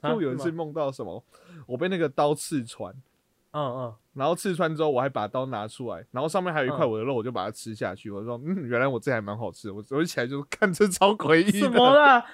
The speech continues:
Speaker 1: 这什么僵尸校园的剧情？
Speaker 2: 然后，然后我就 Google 吃自己。
Speaker 1: 嗯。
Speaker 2: 然后他又说：“这代表你”
Speaker 1: 你这月不要，没有钱赚。
Speaker 2: 不是，不是，我跟你讲，
Speaker 1: <laughs>
Speaker 2: 你梦做到不好的是好事，
Speaker 1: 嗯。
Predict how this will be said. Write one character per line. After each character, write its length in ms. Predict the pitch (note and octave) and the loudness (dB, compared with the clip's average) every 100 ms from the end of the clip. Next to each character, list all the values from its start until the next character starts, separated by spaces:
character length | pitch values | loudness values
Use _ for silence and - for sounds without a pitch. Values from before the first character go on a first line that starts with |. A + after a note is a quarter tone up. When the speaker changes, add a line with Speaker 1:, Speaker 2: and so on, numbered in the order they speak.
| - _ | -20 _
Speaker 1:
这 100 | E4 | 0
什 80 | C#4 | 4
么 140 | B3+ | 4
僵 240 | G3 C#4 D4 | 6 4 4
尸 180 | C4+ | 2
校 300 | D4+ E4 C#4 | 4 6 8
园 160 | A#3+ A3 | 8 6
的 80 | A3+ | 4
剧 240 | G3 C4 | 4 4
情？ 180 | G#3+ D#3+ | 6 4
Speaker 2:
然 80 | G3 | 6
后， 80 | F3+ - G3+ | 4 0 4
然 80 | F3 | 6
后 80 | |
我 60 | G3 | 8
就 100 | G#3+ | 6
Google 320 | G3 G#3 F#3+ | 6 4 4
吃 300 | D#3+ - F#3 | 4 0 -4
自 240 | D#3+ F#3 C#3+ | -2 -2 -2
己。 300 | - F#2 B2 _ _ _ _ _ | -8 -14 -18 _ _ _ _ _
Speaker 1:
嗯。 260 | E3+ E3 C3+ - _ _ _ | -8 -6 -8 -12 _ _ _
Speaker 2:
然 100 | B2+ | -6
后 80 | C#3+ | -2
他 60 | D3+ | 0
又 200 | D3 D3 | 0 0
说 260 | C3+ C3+ _ _ | -2 -4 _ _
：“这 160 | - G3+ | 2 4
代 200 | G#3+ F3+ | 6 6
表 160 | A#3 | 6
你” 60 | G#3 | 8
Speaker 1:
你 60 | |
这 60 | G#3 | 8
月 60 | C3 | 6
不 80 | |
要， 120 | F3 - - | 2 0 -6
没 140 | D3 E3 | 0 6
有 160 | G3 | 6
钱 300 | - C#3+ B2+ | 4 0 -2
赚。 260 | B2+ E3+ C#3+ | 0 0 0
Speaker 2:
不 280 | - - C#4+ | -2 0 0
是， 100 | C4+ | 4
不 80 | A#3 | 4
是， 60 | C4 C4 | 2 2
我 100 | B3 | 2
跟 100 | C#4+ | 4
你 60 | |
讲， 140 | C#4+ B2 - _ | 4 2 -6 _
Speaker 1:
<laughs> 200 | _ _ | _ _
Speaker 2:
你 180 | - E3+ | -4 -2
梦 280 | F3 C4 G3 | 4 2 2
做 220 | G3+ G#3 | 2 2
到 160 | F#3 F#3 | 6 4
不 220 | F3+ F3+ | 2 -2
好 240 | C#3 G2+ | 0 -2
的 160 | - - _ _ _ | -4 -16 _ _ _
是 160 | - G3 | -2 0
好 260 | - D#3+ | 2 -2
事， 240 | C3+ A#2 | -2 -6
Speaker 1:
嗯。 60 | A2+ | -10